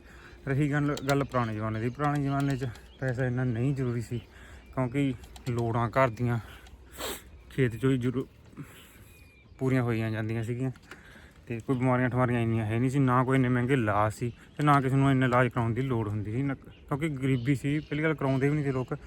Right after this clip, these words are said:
ਜੇ ਹੁੰਦੇ ਸੀ ਤਾਂ ਵੈਦ ਹੁੰਦੇ ਸੀ ਪਿੰਡਾਂ 'ਚ, ਜੜੀਆਂ ਬੂਟੀਆਂ ਨਾਲ ਹੀ ਹੋ ਜਾਂਦੇ ਸੀ। ਹੰਦੇ ਹੁਣ ਵੀ ਜੜੀਆਂ ਬੂਟੀਆਂ ਨਾਲ ਹੀ ਆ,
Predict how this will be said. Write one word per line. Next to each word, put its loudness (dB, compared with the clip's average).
ਜੇ 2
ਹੁੰਦੇ 6
ਸੀ 0
ਤਾਂ 4
ਵੈਦ 6
ਹੁੰਦੇ 0
ਸੀ -2
ਪਿੰਡਾਂ 0
'ਚ, -6
ਜੜੀਆਂ 0
ਬੂਟੀਆਂ -2
ਨਾਲ -2
ਹੀ 0
ਹੋ -2
ਜਾਂਦੇ -4
ਸੀ। -2
ਹੰਦੇ 8
ਹੁਣ 8
ਵੀ 6
ਜੜੀਆਂ 4
ਬੂਟੀਆਂ 0
ਨਾਲ 2
ਹੀ 4
ਆ, 2